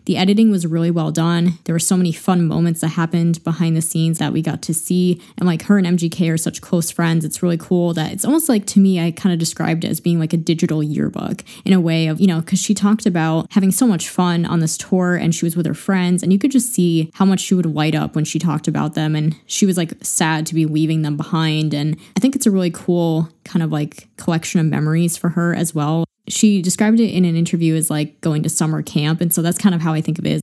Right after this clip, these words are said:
It's almost like a summer camp yearbook kind of thing to remember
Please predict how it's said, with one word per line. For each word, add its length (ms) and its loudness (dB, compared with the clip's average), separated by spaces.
It's 120 4
almost 280 2
like 400 -2
a 100 -2
summer 300 2
camp 500 0
yearbook 680 0
kind 220 -2
of 60 -2
thing 260 0
to 140 0
remember 460 2